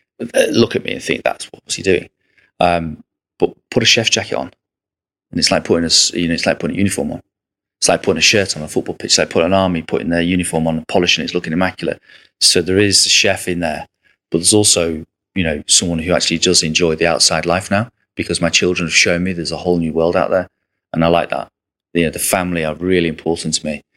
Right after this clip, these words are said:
and they are showing me new things, meeting people, families, going out, going to the sc-, going to the,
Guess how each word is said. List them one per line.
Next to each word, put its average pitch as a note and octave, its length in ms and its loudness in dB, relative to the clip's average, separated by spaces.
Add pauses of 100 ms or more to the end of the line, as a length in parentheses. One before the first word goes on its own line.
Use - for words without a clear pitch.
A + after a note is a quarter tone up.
(300)
and E2+ 300 0
they F#2 180 4
are E2+ 260 2
showing F2 320 2
me E2 100 -2
new E2 180 -2
things, - 440 -4 (440)
meeting F2+ 320 2
people, F2 360 0
families, E2+ 520 0
going F2 320 0
out, E2+ 440 -2
going F2+ 180 2
to - 80 -4
the E2+ 60 -4
sc-, - 240 0
going F#2 180 4
to - 120 -2
the, E2+ 260 2